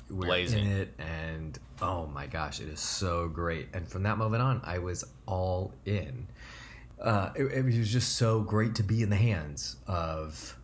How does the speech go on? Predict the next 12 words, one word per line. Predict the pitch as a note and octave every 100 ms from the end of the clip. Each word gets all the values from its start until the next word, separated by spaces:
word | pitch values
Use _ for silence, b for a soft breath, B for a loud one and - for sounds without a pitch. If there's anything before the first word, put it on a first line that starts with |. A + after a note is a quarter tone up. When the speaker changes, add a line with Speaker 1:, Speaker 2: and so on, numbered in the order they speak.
| - -
Speaker 1:
a |
director | F#2+ F#2+ F#2+ - G2
who | F2+ F2+
is | E2+
so, | - C#3+ C#3 C3 - - - - -
so | - B2+ A2
exceptionally | - - C3+ C3 - C3+ A2+
good | F#2+ G2+
at | F#2
what | F#2
he | F#2
does. | E2 D#2+ B2 - -